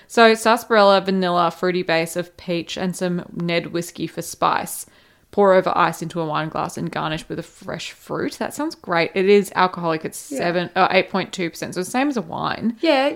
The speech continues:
Speaker 2: yum.
Speaker 1: Yum, thirty-eight dollars. That's a great price point. On the non-alcoholic route, um, I
Speaker 2: Oh.
Speaker 1: bought the
Speaker 2: It was f-,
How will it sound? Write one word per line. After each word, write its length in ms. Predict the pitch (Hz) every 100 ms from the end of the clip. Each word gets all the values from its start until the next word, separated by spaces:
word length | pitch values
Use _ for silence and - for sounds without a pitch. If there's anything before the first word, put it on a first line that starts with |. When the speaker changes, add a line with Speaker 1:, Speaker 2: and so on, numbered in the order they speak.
| 330
Speaker 2:
yum. 480 | 392 370 285 185 196
Speaker 1:
Yum, 300 | 214 196 180
thirty-eight 400 | 208 220 220 165
dollars. 240 | 165 170
That's 180 | 196 196
a 40 |
great 220 | 214 175
price 220 | - 165 175
point. 220 | 170 147 -
On 200 | 202 202
the 80 | 214
non-alcoholic 920 | 220 180 180 175 175 175 175 165 - _ _
route, 400 | 170 - - 220 - -
um, 260 | 175 160 170
I 100 | 190
Speaker 2:
Oh. 60 |
Speaker 1:
bought 240 | 190 208 214
the 400 | 202 196 190 180 _ -
Speaker 2:
It 60 |
was 120 | 202
f-, 120 | -